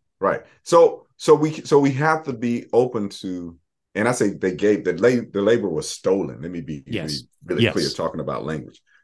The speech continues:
Speaker 1: So those things and those facts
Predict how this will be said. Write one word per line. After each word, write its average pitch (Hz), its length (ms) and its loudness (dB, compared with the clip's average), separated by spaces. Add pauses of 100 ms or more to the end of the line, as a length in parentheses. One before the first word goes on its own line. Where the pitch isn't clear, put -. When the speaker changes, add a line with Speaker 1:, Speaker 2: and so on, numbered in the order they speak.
Speaker 1:
So 135 520 4 (320)
those 180 380 6
things 127 540 -2
and 104 120 -2
those 123 260 2
facts 104 460 -2